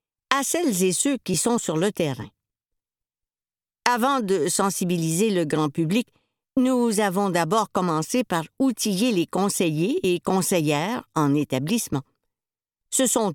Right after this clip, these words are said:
eux qui reçoivent directement les nouveaux arrivants et qui travaillent avec eux. Une initiative née d'un constat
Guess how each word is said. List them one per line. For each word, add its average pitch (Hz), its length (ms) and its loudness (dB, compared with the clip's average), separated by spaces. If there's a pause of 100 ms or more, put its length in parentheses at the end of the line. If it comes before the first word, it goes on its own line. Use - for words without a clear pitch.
eux 285 220 2
qui 208 160 2
reçoivent 180 440 0
directement 175 680 0
les 156 300 0
nouveaux 170 400 0
arrivants 170 420 0 (600)
et 285 320 2
qui 175 120 -6
travaillent 165 460 0
avec 170 320 -2
eux. - 80 -2 (1800)
Une 202 200 4
initiative 247 1040 0 (440)
née 226 340 2
d'un 156 220 0
constat 196 560 -2